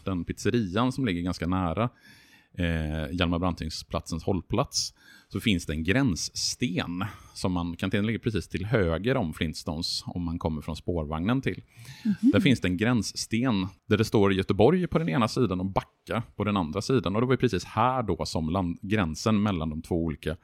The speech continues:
Speaker 1: socknarna Backa och sen då Göteborg, eh, gick. Och den här stenen, den stod vid den gamla trävillan Adolfso, som var ett, eh, hus som tillhörde,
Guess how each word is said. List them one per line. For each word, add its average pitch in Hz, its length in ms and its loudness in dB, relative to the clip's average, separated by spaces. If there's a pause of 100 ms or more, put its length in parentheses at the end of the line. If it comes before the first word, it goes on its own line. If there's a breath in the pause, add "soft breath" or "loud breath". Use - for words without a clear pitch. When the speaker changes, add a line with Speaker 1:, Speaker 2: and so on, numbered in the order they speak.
(260 soft breath)
Speaker 1:
socknarna 104 520 -2
Backa 104 380 -4
och 82 80 -4
sen 85 180 0
då 73 220 -4
Göteborg, 80 720 -2
eh, 76 600 -8
gick. 92 240 -2 (360)
Och 131 80 -2
den 127 100 4
här 143 60 4
stenen, 113 720 0 (160)
den 107 160 -2
stod 95 340 -2
vid 87 80 0
den 90 100 -2
gamla 87 200 0
trävillan 78 840 -2
Adolfso, 90 920 0 (480 loud breath)
som 107 200 2
var 82 260 0
ett, - 280 -8
eh, 85 360 -2
hus 98 420 -2
som 82 160 -4
tillhörde, 80 640 0